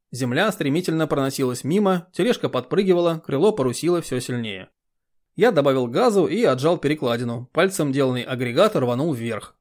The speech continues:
Колеса потеряли контакт с землей, все зашаталось. Простой человек, наверное, обалдел бы, Я просто сосредоточился на чужих воспоминаниях. Аппарат вел себя неуверенно, слишком медленно набирал высоту, кренился влево и раскачивался.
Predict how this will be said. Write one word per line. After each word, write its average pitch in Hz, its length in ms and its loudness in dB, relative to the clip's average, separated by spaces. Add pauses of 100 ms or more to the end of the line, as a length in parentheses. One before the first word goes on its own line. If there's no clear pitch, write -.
(140)
Колеса 170 420 0
потеряли 135 380 0
контакт 123 500 -4
с 117 60 -14
землей, 175 560 -2
все 156 300 -2
зашаталось. 127 640 -4 (580)
Простой 185 340 -2
человек, 196 400 2
наверное, 170 400 2
обалдел 151 540 4
бы, 107 280 -10 (220)
Я 185 260 2
просто 190 300 0
сосредоточился 165 800 0
на 135 180 0
чужих - 300 -4
воспоминаниях. 131 800 -6 (340)
Аппарат 165 400 2
вел 180 140 0
себя 180 220 -2
неуверенно, 127 720 0 (160)
слишком 202 340 -2
медленно 131 400 -2
набирал 123 340 -2
высоту, 131 520 0
кренился 160 540 -2
влево 139 360 2
и 151 160 0
раскачивался. 113 720 -8